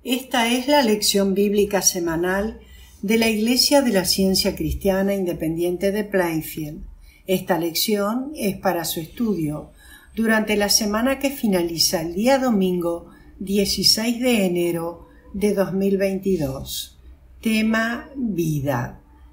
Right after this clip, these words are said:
Texto de oro, Mateo. Así alumbre vuestra luz delante de los hombres, para que vean vuestras buenas obras y glorifiquen a vuestro Padre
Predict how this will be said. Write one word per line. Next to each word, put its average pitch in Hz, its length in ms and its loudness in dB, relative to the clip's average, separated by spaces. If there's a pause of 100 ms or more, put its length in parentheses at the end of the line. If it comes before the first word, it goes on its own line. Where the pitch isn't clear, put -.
(180)
Texto 202 340 -2
de 220 160 -2
oro, 214 480 -2
Mateo. 143 760 -2 (1080)
Así 269 460 4
alumbre 190 560 4
vuestra 160 540 -2
luz 175 600 -2
delante 180 760 0
de 160 160 -4
los 147 280 -4
hombres, 185 680 -2 (460)
para 233 260 4
que 233 140 0
vean 269 480 6
vuestras 185 440 -2
buenas 240 480 0
obras 143 680 -2 (360)
y 156 280 -4
glorifiquen 190 1040 0 (300)
a 175 180 0
vuestro 233 640 -2
Padre 160 640 0